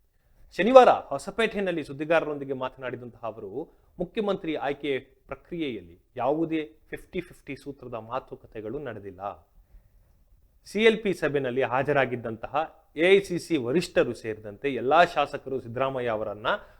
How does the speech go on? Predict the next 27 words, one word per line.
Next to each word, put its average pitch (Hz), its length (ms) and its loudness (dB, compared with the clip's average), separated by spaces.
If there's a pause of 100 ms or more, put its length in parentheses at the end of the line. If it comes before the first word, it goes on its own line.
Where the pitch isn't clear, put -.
(100)
ಮುಖ್ಯಮಂತ್ರಿಯಾಗಿ 151 840 2
ಆಯ್ಕೆ 147 380 0
ಮಾಡಲು 120 340 -6
ಒಮ್ಮತ 147 440 0
ವ್ಯಕ್ತಪಡಿಸಿದ್ರು 117 840 -4 (420)
ಅಂತ 117 160 -8
ಕೂಡ 98 260 -8
ಅವರು 104 260 -8
ವಿವರಿಸಿದ್ದಾರೆ. 156 640 -2 (480)
"ನನಗೆ 220 320 10
ಒಪ್ಪಂದದ 214 540 10
ಬಗ್ಗೆ 151 260 4
ತಿಳಿದಿಲ್ಲ, 101 400 -2 (280)
ಮುಖ್ಯಮಂತ್ರಿ 208 560 4
ಆಯ್ಕೆ 180 360 12
ವಿಚಾರವಾಗಿ 165 640 0
ಯಾವುದೇ 170 420 4
ರೀತಿಯ 139 300 -2
ಚರ್ಚೆಗಳು 147 640 -4
ನಡೆದಿಲ್ಲ" 107 380 -8 (240)
ಅಂತ 135 180 -12
ಕೂಡ 117 240 -10 (440)
ಜಾರ್ಜ್ 139 440 -4
ಅವರು 104 220 -6
ಇದೇ 131 240 4
ವೇಳೆ 104 260 0
ತಿಳಿಸಿದರು. 135 520 -4